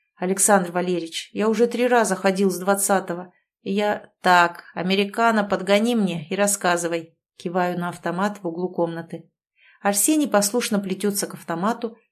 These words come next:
попутно вещая о своей нелёгкой доле. Проверяю его графики.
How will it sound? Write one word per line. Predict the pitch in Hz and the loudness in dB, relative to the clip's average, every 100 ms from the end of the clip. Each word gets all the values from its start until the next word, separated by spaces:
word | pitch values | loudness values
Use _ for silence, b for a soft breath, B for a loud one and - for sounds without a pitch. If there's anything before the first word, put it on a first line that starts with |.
| - | -4
попутно | 180 180 262 269 226 | -4 -2 -4 -2 -2
вещая | 190 190 - 226 233 | -2 -2 -2 -2 -2
о | 185 | -4
своей | - 180 185 196 | -4 0 0 0
нелёгкой | 180 165 196 196 185 | 0 -2 -2 -2 -4
доле. | 160 165 160 160 _ _ _ _ | -2 -2 -4 -10 _ _ _ _
Проверяю | 190 196 233 302 285 | -2 0 4 4 4
его | 202 196 | 2 0
графики. | 196 175 170 170 165 165 | 0 -2 -2 -4 -10 -12